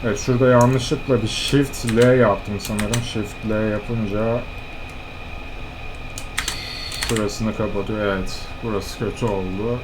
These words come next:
Biraz beklemem gerekiyor. Evet, şimdi radar warning receiver'ı test edelim. Gerek olmayacak. Gündüz modu, gece modunu aldım. Evet, sözde gece modu daha az gösteriyordu fakat hiçbir fa-,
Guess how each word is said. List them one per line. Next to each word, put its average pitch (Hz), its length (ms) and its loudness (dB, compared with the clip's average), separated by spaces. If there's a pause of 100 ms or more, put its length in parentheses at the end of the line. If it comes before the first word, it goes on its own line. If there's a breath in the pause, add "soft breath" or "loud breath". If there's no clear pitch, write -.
Biraz 95 320 -2
beklemem 98 560 -2
gerekiyor. 95 380 0
Evet, 101 120 2
şimdi 135 260 2
radar 127 240 8
warning 120 440 6
receiver'ı 113 500 0
test 110 280 0
edelim. 104 420 0
Gerek 120 300 4
olmayacak. 127 520 4 (1300)
Gündüz 117 360 4
modu, 104 380 2 (580)
gece 107 260 2
modunu 107 380 0
aldım. 104 300 2 (2250)
Evet, 107 120 2
sözde 123 360 6
gece 135 300 8
modu 127 380 6
daha 120 160 8
az 113 200 8
gösteriyordu 107 680 0
fakat 110 380 0
hiçbir - 240 -4
fa-, 104 540 0